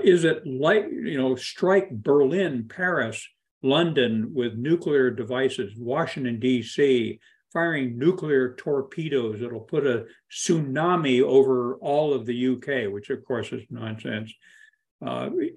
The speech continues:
there's no possibility of Russia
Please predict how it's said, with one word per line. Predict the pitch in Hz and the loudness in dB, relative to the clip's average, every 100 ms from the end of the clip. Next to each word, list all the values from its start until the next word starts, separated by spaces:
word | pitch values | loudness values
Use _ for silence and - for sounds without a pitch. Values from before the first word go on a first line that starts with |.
| 285 - | -4 6
there's | 196 220 | 8 8
no | 285 262 | 6 4
possibility | - - 208 - 139 127 175 165 139 | 0 0 0 0 -4 0 2 2 -2
of | 165 | -4
Russia | 190 196 156 - 135 127 | -2 2 0 0 -6 -8